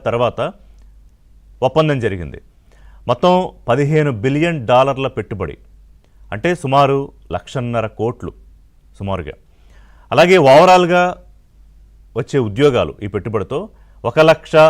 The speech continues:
ఎనభై ఎనిమిది వేల మందికి ఉద్యోగ అవకాశాలు లభిస్తాయి. మొత్తం మంత్రి లోకేష్ చెప్పినట్టుగా మిగతా ప్రపోజల్స్ అన్నీ కూడా గ్రౌండ్ అయ్యి ఇప్పటికే వచ్చిన ప్రపోజల్స్ అంటే ఈ రంగంలో దాదాపు పది లక్షల కోట్ల పైగా పెట్టుబడులకు ప్రతిపాదనలు వచ్చాయి.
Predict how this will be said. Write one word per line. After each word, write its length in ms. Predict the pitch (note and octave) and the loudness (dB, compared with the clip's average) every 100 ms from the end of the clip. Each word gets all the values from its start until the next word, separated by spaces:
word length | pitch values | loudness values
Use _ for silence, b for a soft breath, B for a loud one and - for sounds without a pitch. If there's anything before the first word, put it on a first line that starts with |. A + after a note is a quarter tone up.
| - | 2
ఎనభై 540 | G2 A#2+ A#2+ C#3 C3+ - | -6 -6 -4 -4 -4 -8
ఎనిమిది 540 | G#2 B2 B2+ A2 A#2 G#2 | -10 -8 -8 -8 -10 -10
వేల 380 | E2+ A2 C3 | -4 -2 0
మందికి 360 | C3 B2 B2 F3 | -2 -6 -8 -10
ఉద్యోగ 380 | C3+ F#2 A#2 G#2 | -8 -2 -2 0
అవకాశాలు 400 | G#2 G#2 - A2 | -4 -8 -10 -10
లభిస్తాయి. 440 | D#2 F2+ - C2 - _ _ _ _ _ _ _ - _ _ b b b b b b b - | -10 -12 -16 -16 -18 _ _ _ _ _ _ _ -20 _ _ b b b b b b b -6
మొత్తం 420 | C3 G3 F#3+ F#3 - - _ _ A#2 | 0 2 2 0 -8 -20 _ _ -4
మంత్రి 280 | D3 F3+ | -2 0
లోకేష్ 380 | E3 E3 F3+ D3+ | 0 0 -2 -2
చెప్పినట్టుగా 600 | D3+ D3+ C#3 C#3+ E3 F3+ | -2 -2 -2 -2 0 -2
మిగతా 280 | A2+ B2 D#3+ | -4 -2 -2
ప్రపోజల్స్ 560 | D3+ C3+ C#3 C3 C3 B2 | -2 -4 -4 -4 -4 -6
అన్నీ 200 | C3 B2+ | -6 -6
కూడా 180 | A#2+ A2+ | -6 -6
గ్రౌండ్ 440 | E2 G2 B2 A#2+ | -6 -6 -4 -4
అయ్యి 280 | G2 G#2+ C3 _ - | -4 -6 -14 _ -20
ఇప్పటికే 320 | G2+ C#3 B2+ | -8 -6 -2
వచ్చిన 280 | C3+ - A#2+ | -4 -4 -8
ప్రపోజల్స్ 600 | - G#2 A#2+ A2 F#2+ - - | -6 -6 -2 -2 -4 -10 -14
అంటే 200 | G#2+ A#2+ | -10 -4
ఈ 120 | C3+ | -2
రంగంలో 380 | B2 G2+ F2+ A#2+ | -2 -4 -6 -4
దాదాపు 360 | A2 A2+ C3+ | -2 -2 -4
పది 160 | A#2 A#2 | -4 -2
లక్షల 400 | C3+ - - B2 | -2 -4 -8 -8
కోట్ల 520 | - A#2+ A#2 C3 A#2+ - - | -4 -4 -4 -4 -4 -6 -10
పైగా 240 | G#2+ G#2 B2+ | -8 -6 -6
పెట్టుబడులకు 500 | A2 G2 A#2+ B2+ - | -8 -8 -6 -6 -8
ప్రతిపాదనలు 500 | A2+ A#2 C#3+ B2+ F2+ | -10 -2 0 0 -6
వచ్చాయి. 280 | - D2 | -10 -14